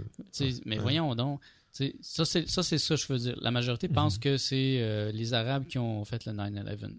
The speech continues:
Speaker 1: Alors
Speaker 2: Ouais.
Speaker 1: moi, je me dis, c'est le contraire. Puis, je veux dire, on peut facilement trouver des évidences sur le
Speaker 2: Oui,
Speaker 1: web
Speaker 2: c'est,
Speaker 1: qui,
Speaker 2: c'est
Speaker 1: qui
Speaker 2: autre.
Speaker 1: démontrent que c'est
Speaker 2: C'est
Speaker 1: un inside job, ça vient
Speaker 2: Mhm.
Speaker 1: de l'intérieur
Speaker 2: Mhm.
Speaker 1: de gens. Un peu comme à l'époque, euh, Hitler avait mis le feu à son, au Parlement en Angleterre. Il y avait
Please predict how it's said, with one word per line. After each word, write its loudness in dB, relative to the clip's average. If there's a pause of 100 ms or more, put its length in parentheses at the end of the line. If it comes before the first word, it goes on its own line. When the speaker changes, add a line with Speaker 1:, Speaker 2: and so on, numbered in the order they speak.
(140)
Speaker 1:
Alors 2
Speaker 2:
Ouais. 0
Speaker 1:
moi, 4
je -4
me -2
dis, -2 (160)
c'est -8
le -6
contraire. -6 (920)
Puis, -4
je -10
veux -6
dire, -4
on -6
peut -8
facilement -6
trouver -8
des -6
évidences -4
sur -8
le -2
Speaker 2:
Oui, 0
Speaker 1:
web 4
Speaker 2:
c'est, 2
Speaker 1:
qui, -2
Speaker 2:
c'est 2
Speaker 1:
qui -2
Speaker 2:
autre. 8
Speaker 1:
démontrent 2
que 2 (240)
c'est 0
Speaker 2:
C'est 0
Speaker 1:
un 0
inside 0
job, 2
ça -2
vient 0
Speaker 2:
Mhm. 2
Speaker 1:
de 0
l'intérieur -2
Speaker 2:
Mhm. 0 (280)
Speaker 1:
de 0
gens. -2
Un -2
peu 4
comme 4 (200)
à -2
l'époque, 2
euh, 2 (120)
Hitler 0
avait -2
mis -2
le -2
feu 0
à -2
son, -4 (220)
au -4
Parlement 0
en -2
Angleterre. -2 (880)
Il -2
y 4
avait 0